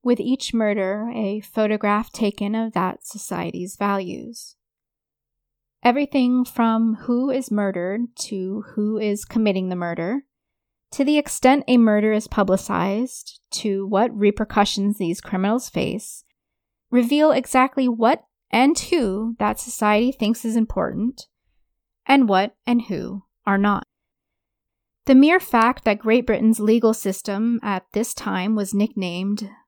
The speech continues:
the Bloody Code, for its enthusiasm for punishing even the most trivial of crimes with execution, shows us the low value they placed on human life up until nearly the nineteenth century.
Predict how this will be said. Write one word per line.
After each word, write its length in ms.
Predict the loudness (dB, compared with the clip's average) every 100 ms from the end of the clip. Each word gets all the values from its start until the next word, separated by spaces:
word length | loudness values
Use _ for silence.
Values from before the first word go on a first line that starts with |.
| -6
the 140 | -4
Bloody 500 | -2 -2 0 0 -2
Code, 680 | -6 -2 0 0 0 -2 -4 _ _ _ _ _
for 140 | 2
its 160 | 2 0
enthusiasm 840 | -2 2 2 2 2 0 0 0
for 140 | 0
punishing 560 | -2 0 0 0 -2 -2
even 300 | -2 -2 -2
the 80 | -4
most 380 | -4 -6 -8 -6
trivial 380 | -2 2 4
of 80 | 2
crimes 440 | -2 -4 -2 -4 -6
with 120 | -4
execution, 920 | -6 -8 -14 -10 -8 -8 -6 -6 -6 _ _ _ _ _
shows 320 | -6 -2 0 -2
us 120 | -2
the 120 | 0
low 360 | 0 2 2 2
value 400 | 0 -2 -4 -4
they 140 | -4
placed 420 | -4 -4 -4 -6
on 120 | -6 -4
human 320 | 0 2 0
life 460 | -2 -8 -14 -16 -6
up 220 | -6 -4
until 420 | 0 0 0 -2 -2
nearly 460 | -2 -4 -4 -4
the 120 | -4
nineteenth 480 | -4 -6 -10 -10 -8
century. 640 | -2 0 0 -6 -10 -14